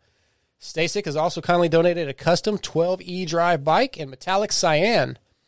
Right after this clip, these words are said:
Support, uh, sporty and patient-inspired artwork graphics. That's pretty badass. Uh, the auction includes over sixty unique items for Supercross fans and Saint Jude supporters to choose from.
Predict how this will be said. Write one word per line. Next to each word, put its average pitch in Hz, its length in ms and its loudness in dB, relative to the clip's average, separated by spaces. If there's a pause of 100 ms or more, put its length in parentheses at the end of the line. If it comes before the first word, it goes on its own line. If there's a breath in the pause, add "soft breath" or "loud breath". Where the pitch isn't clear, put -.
(480)
Support, 233 420 0
uh, 165 300 0
sporty 240 320 0
and 214 100 -6
patient-inspired 202 920 2
artwork 185 400 -2
graphics. 151 480 -2
That's 170 160 -2
pretty 131 180 -4
badass. 117 500 0 (720 soft breath)
Uh, 151 220 2
the 156 100 -2
auction 202 300 -2
includes 175 280 -2
over 156 180 4
sixty - 300 -8
unique 190 320 -6
items 156 340 -4
for - 100 -14
Supercross 202 520 -2
fans 170 340 2
and 147 180 -2
Saint 170 280 0
Jude 165 260 -12
supporters 156 520 -16
to - 180 -20
choose 285 360 0
from. 123 360 2